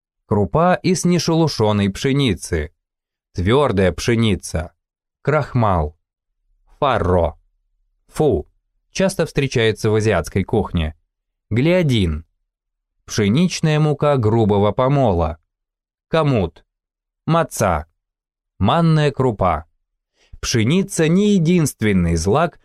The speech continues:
который содержит глютен, а потому вам также придется исключить перловую крупу, булгур,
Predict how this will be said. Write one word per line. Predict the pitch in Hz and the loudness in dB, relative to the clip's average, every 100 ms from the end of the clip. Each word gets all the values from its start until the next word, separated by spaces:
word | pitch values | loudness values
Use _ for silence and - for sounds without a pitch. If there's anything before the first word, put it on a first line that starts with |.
| _ | _
который | - 170 220 214 | -4 -2 0 0
содержит | 196 170 151 110 95 101 98 | 0 0 2 2 2 0 0
глютен, | 117 139 147 139 90 80 - _ | 0 0 0 0 0 -4 -12 _
а | 107 | -6
потому | 107 123 147 165 156 | -4 -2 0 0 2
вам | 143 131 | 0 0
также | 165 175 127 127 | 0 0 0 -2
придется | 135 131 131 113 131 | -2 0 0 -2 -2
исключить | 127 - 160 165 160 107 - _ _ _ _ - | -2 0 0 0 0 -2 -4 _ _ _ _ -4
перловую | 135 135 131 127 90 87 | -2 0 2 2 2 0
крупу, | - 92 82 127 165 190 - _ _ _ - | 0 -2 0 0 2 0 -6 _ _ _ -4
булгур, | 139 185 120 90 117 180 - | 0 2 0 0 2 2 0